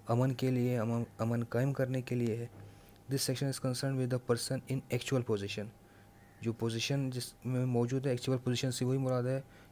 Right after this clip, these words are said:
कि उस वक्त जिसके कब्ज़े में है। And persons who are likely to create a breach of peace। अमन ख़राब होने का अगर ख़तरा हो तो ऐसी सूरत में वन फ़ोर्टी फ़ाइव इम्प्लीमेंट होगा।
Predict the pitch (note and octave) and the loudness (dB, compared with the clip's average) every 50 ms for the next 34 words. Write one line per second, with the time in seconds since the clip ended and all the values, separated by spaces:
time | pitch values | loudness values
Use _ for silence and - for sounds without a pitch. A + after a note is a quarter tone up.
0 | - - - A#2+ A#2+ A#2+ A#2+ A2+ - - - C#3 C#3 - - A#2+ A2+ - - G#2 | -20 -4 0 4 4 6 6 4 2 0 0 0 0 2 2 0 0 0 -4 -4
1 | - - - - - - C3+ C3 - - A2 G#2+ G#2+ G#2+ G#2+ G2+ G2 G2 G2+ G2+ | -4 -6 -10 -10 -4 -2 -2 -2 2 0 0 0 0 -2 -2 -2 -2 -4 -4 -8
2 | G2+ - - - - - - - - - - B2+ C3 B2 - - B2+ A#2+ - - | -10 -12 -16 -20 -20 -20 -20 -20 -20 -6 0 0 0 2 2 2 2 2 2 0
3 | C#3 C#3+ C#3+ C3+ - - - C3 C3 B2+ A#2 B2 B2 A#2 A2+ - B2+ B2+ B2+ B2 | 0 0 -2 -4 -4 -2 0 2 4 4 4 4 2 2 2 0 -2 -2 -2 -2
4 | B2 A#2+ - - A#2 A#2 A#2 A#2 - - - B2+ D3 D#3+ - - - A#2 A2+ G#2+ | -4 -6 -6 -4 0 0 0 0 0 -2 -2 -2 -2 -2 -4 -8 -4 -2 -2 -2
5 | G#2 - - - D#3+ - - - - - - - - - B2+ G#2 - - - - | -2 -2 -2 -2 -2 -2 -6 -14 -20 -20 -20 -10 -2 -2 0 0 -2 -4 -10 -14
6 | - - - - - - - - - - - - - - - - - - - - | -18 -20 -20 -20 -20 -20 -20 -20 -20 -20 -20 -20 -20 -20 -20 -20 -20 -20 -20 -20
7 | - - - - - - - - - - - - - - - - - - - - | -20 -20 -20 -20 -20 -20 -20 -20 -20 -20 -20 -20 -20 -20 -20 -20 -20 -20 -20 -20
8 | - - - - - - - - - - A2+ A#2 B2 A#2+ - - A#2+ B2 B2+ A#2+ | -20 -20 -20 -20 -20 -20 -20 -16 -6 -4 -2 0 0 0 0 0 2 2 2 2
9 | A#2+ A#2 A#2 A2 G#2+ G2+ G#2+ G2 G#2 G#2+ - - G#2 G#2 - B2+ B2 C3 C3+ D3 | 0 0 -2 -2 -2 -2 -2 -2 -2 -4 -4 -6 -6 -4 -2 -2 0 0 -2 -4
10 | D3+ - - - - - - - - - - G#2+ - A2 A2 - A2 G2+ G#2 G#2 | -4 -8 -18 -20 -20 -20 -12 -12 -8 -6 -6 -6 -4 -6 -4 -2 -2 -4 -4 -4
11 | C3 D3 D#3+ B2+ A#2 A2 - - G#2 G#2 G#2+ - C#3 D3+ - - A2 - A2 G#2+ | -2 -2 0 0 -2 -2 0 -2 -4 -4 -2 -4 -4 -2 -2 -4 -4 -2 -2 -2
12 | G#2+ G2+ G2 G#2+ G2 F#2 E2+ F2 | -2 -2 -4 -4 -4 -4 -6 -10